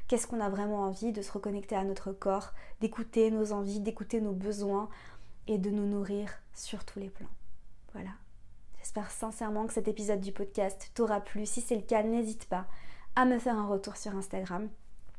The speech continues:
J'adore lire vos retours, j'adore voir tous vos partages.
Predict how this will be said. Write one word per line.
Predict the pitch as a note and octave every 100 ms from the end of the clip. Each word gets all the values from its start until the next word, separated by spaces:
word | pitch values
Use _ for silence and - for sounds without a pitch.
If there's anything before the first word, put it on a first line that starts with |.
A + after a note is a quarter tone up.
| -
J'adore | G3+ G3+ G#3+ G#3+ G#3+
lire | A3 G3+
vos | G3
retours, | G3 G3 A3 G#3+ - - - -
j'adore | G#3+ A3+ A3+
voir | A3 G#3+ -
tous | - C4+
vos | A#3+ A#3
partages. | A3+ A3+ A3 G#3+ A3